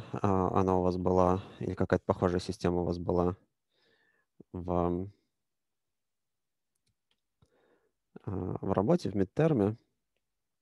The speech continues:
Допустим, вот такая вот система. Значит, что здесь происходит? У нас есть динамика по иксу. Э, значит, динамика по иксу какая-то вот такая.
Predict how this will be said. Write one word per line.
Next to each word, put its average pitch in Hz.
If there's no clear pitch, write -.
Допустим, 87
вот 90
такая -
вот -
система. -
Значит, -
что -
здесь 92
происходит? -
У 90
нас 92
есть 95
динамика 98
по -
иксу. 180
Э, 95
значит, 101
динамика 92
по -
иксу -
какая-то -
вот -
такая. -